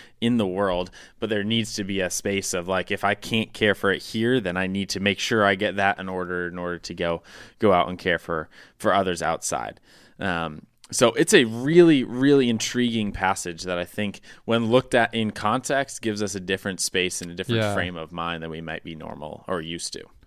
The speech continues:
Speaker 2: And I don't think that this is a selfish thing at all either. Like, "Oh, I'm not gonna take care of you 'cause I gotta take care of me first." Like,
Speaker 1: No.
Speaker 2: that's not what this is saying. But there is a life structure that when you get these things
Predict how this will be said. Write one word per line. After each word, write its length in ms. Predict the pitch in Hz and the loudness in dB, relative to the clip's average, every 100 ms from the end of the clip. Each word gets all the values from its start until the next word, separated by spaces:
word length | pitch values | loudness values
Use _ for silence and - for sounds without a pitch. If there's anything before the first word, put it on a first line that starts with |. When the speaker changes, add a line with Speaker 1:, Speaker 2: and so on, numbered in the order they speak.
| - - 143 | -20 -10 -2
Speaker 2:
And 120 | 143 | 2
I 80 | 180 | 2
don't 180 | 294 180 | 0 0
think 180 | 147 - | -2 0
that 140 | 139 120 | 0 0
this 160 | 123 | -2
is 120 | 120 - | -2 -4
a 60 | |
selfish 640 | - - 160 202 - - - | -6 -2 0 0 -4 -8 -4
thing 340 | 107 92 92 _ _ _ - | -2 -2 -6 _ _ _ -6
at 180 | 117 110 | -2 2
all 440 | 110 98 87 87 _ _ 160 | 4 2 0 -6 _ _ -2
either. 420 | 175 110 69 - _ - | 0 0 -4 -6 _ -2
Like, 420 | 110 104 - - - _ _ _ - | 2 2 0 -8 -20 _ _ _ 2
"Oh, 160 | 123 98 | 4 6
I'm 160 | 110 | 4
not 100 | 139 | 2
gonna 180 | 135 123 | 2 0
take 200 | 123 107 | 0 -2
care 220 | - 123 | 4 6
of 40 | 110 | 6
you 120 | 95 | 2
'cause 120 | 92 104 | -2 0
I 100 | 107 | 2
gotta 160 | 98 | 2
take 240 | - 107 - | -2 -6 -6
care 200 | 113 98 | -4 -2
of 60 | 101 | -2
me 300 | 104 95 87 | -2 -2 -6
first." 640 | - - 127 80 - - - - - | -14 0 2 2 -2 -12 -14 -20 -4
Like, 140 | 110 | 0
Speaker 1:
No. 80 | 101 | 2
Speaker 2:
that's 200 | 117 85 | 2 4
not 200 | 127 127 | 2 4
what 200 | 117 98 | 2 2
this 200 | 117 113 | 0 -2
is 120 | - | -8
saying. 440 | - 127 120 85 - _ - _ | -4 0 0 -2 -8 _ -20 _
But 240 | 117 101 107 | 0 0 4
there 180 | 117 113 | 4 6
is 240 | 127 135 | 4 6
a 340 | 117 104 101 92 | 4 4 0 -2
life 440 | 104 107 117 117 | -2 2 4 2
structure 760 | - - 120 117 - 107 92 98 | -6 0 0 0 0 0 0 -2
that 460 | 110 107 104 - - - _ | -4 2 2 0 -8 -18 _
when 220 | 107 107 110 | -2 0 2
you 80 | |
get 240 | 110 117 113 | 4 2 2
these 240 | 117 - | -2 0
things 280 | 123 110 | -2 -2